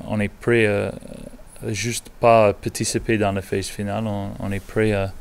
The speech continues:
exciter, j'espère, le, le phase finale et, et, et montrer le, le côté, euh, catalan en Angleterre. Euh, c'est long. Euh, je pense, je sais pas si tout le monde le sait, mais on est, on n'est pas un avion de Perpignan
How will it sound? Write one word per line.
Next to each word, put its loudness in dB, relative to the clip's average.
exciter, -2
j'espère, -4
le, -2
le -4
phase -4
finale -4
et, -6
et, -6
et 0
montrer 2
le, 0
le -4
côté, -2
euh, -6
catalan -4
en -4
Angleterre. -4
Euh, -16
c'est 2
long. 6
Euh, -8
je -6
pense, -4
je -6
sais -6
pas 4
si -2
tout -4
le 4
monde 2
le 0
sait, 2
mais 2
on -2
est, -2
on -6
n'est -6
pas 4
un 2
avion 2
de 0
Perpignan 0